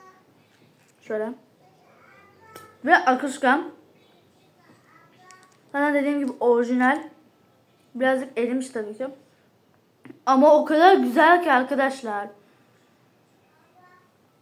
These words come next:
Yani denemelisiniz. Ben çok beğendim. On üzerinden kaç veriyorum? Arkadaşlar, ben o-, on üzerinden buna sonsuz veriyorum. Çünkü gerçekten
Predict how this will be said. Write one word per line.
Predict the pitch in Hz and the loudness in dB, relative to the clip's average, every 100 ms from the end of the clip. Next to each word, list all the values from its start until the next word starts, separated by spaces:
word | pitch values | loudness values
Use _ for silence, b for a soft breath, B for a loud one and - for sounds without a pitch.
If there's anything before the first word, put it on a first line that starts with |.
| 269 | -2
Yani | 277 269 | 0 2
denemelisiniz. | 262 262 262 285 277 233 240 - | 0 2 0 -2 -4 -10 -12 -4
Ben | 330 | -2
çok | 349 415 | 0 0
beğendim. | 370 269 226 226 311 - _ b b b b b _ _ _ _ _ _ _ | 2 2 2 -4 -8 -12 _ b b b b b _ _ _ _ _ _ _
On | 339 | 2
üzerinden | 359 294 311 330 | 2 2 2 0
kaç | 311 254 | -2 -4
veriyorum? | 240 | -2
Arkadaşlar, | 247 269 285 277 | -2 -2 -2 -2
ben | 294 277 | -2 -2
o-, | 285 - 277 | -4 -2 -2
on | 285 | -2
üzerinden | 247 240 254 254 | -2 0 0 0
buna | 262 311 320 - _ _ | 0 -2 -6 -20 _ _
sonsuz | - 233 233 226 | -8 -8 -6 -6
veriyorum. | 202 196 214 254 _ _ _ _ _ _ _ _ b b b - | -6 -6 -10 -14 _ _ _ _ _ _ _ _ b b b -12
Çünkü | 311 247 | -6 -2
gerçekten | 285 302 302 294 294 294 320 320 | 2 2 2 0 2 2 2 -2